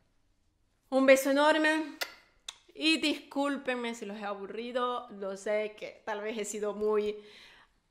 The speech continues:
aunque en realidad no he sido tan precisa y quis-, y quisquillosa como, eh, que, como habría querido, porque... De hecho, al soporte técnico le estoy enviando un email prácticamente cada dos horas, porque cada dos <laughs> horas,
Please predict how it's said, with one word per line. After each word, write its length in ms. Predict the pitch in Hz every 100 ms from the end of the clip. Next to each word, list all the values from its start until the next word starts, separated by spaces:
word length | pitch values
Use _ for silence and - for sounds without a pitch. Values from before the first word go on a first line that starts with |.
| -
aunque 240 | 214 214
en 80 | 202
realidad 260 | 208 208
no 80 | 240
he 80 | 214
sido 240 | 214 226
tan 220 | 220 208 208
precisa 380 | 202 196 233
y 80 | 254
quis-, 260 | 247 - - -
y 200 | 254 247
quisquillosa 840 | 247 - 226 214 247 247 233 -
como, 760 | - 226 214 202 196 190 - -
eh, 180 | 214 208
que, 240 | 214 185
como 460 | - 196 190 - - _ _ _
habría 400 | 220 220 226 226
querido, 460 | 220 214 262 214 196
porque... 560 | 208 196 196 202 190 - - - - _ _ _ _ -
De 240 | 233 226
hecho, 240 | 254 - 247
al 140 | 202
soporte 440 | 196 196 202 196 254
técnico 440 | 254 262 302 302
le 80 | 240
estoy 200 | 254 202
enviando 300 | 208 220 240
un 80 | 262
email 300 | 254 220 233
prácticamente 640 | 240 247 269 214 214 262
cada 240 | 262 226 247
dos 300 | 247 247 285
horas, 280 | 233 190 -
porque 260 | 214 202 214
cada 220 | 254 285
dos 280 | 294 - -
<laughs> 0 |
horas, 380 | 302 339 330